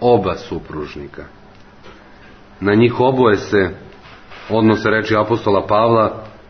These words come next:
koje su izrečene jednom drugom prilikom, koji kaže u poslanici Timoteju: „Ne zanemaruj blagodatni dar u sebi koji ti je dat.”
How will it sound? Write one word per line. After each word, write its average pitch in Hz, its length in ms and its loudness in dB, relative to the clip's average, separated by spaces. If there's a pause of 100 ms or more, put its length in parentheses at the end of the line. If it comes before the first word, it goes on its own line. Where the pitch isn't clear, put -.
(600)
koje 101 160 4
su 101 200 0
izrečene 101 720 0 (720)
jednom 98 320 0
drugom 101 360 2 (760)
prilikom, 110 580 0 (1160)
koji 92 120 -6
kaže 95 520 0 (220)
u 85 120 -12
poslanici 90 520 -4
Timoteju: 87 520 -4 (600)
„Ne 104 240 2
zanemaruj 107 680 4
blagodatni 107 680 2
dar 107 220 2
u 98 60 4
sebi 98 520 -2 (220)
koji 95 200 -4
ti 92 120 -6
je 92 80 -2
dat.” 82 420 -4